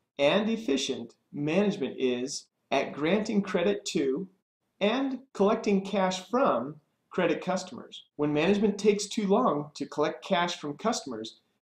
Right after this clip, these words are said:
it will often have difficulty paying its own suppliers. In general, well-run credit and collection departments are usually able to collect their receivables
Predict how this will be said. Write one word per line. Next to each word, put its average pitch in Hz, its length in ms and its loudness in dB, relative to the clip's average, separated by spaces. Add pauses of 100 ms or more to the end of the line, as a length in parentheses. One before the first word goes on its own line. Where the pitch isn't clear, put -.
it 165 100 6
will 143 220 6
often 180 360 4
have 127 280 -6
difficulty 117 640 -4 (100)
paying 139 460 -2
its 131 240 -8
own 135 220 -2
suppliers. 123 800 -4 (380)
In 135 200 0
general, 143 680 -2
well-run 151 800 2
credit 156 400 0
and 151 220 -6
collection 156 360 -4
departments 120 540 -4
are 143 80 4
usually 240 640 -2
able 143 240 0
to - 140 -12
collect 185 320 -4
their 170 100 0
receivables 117 760 -4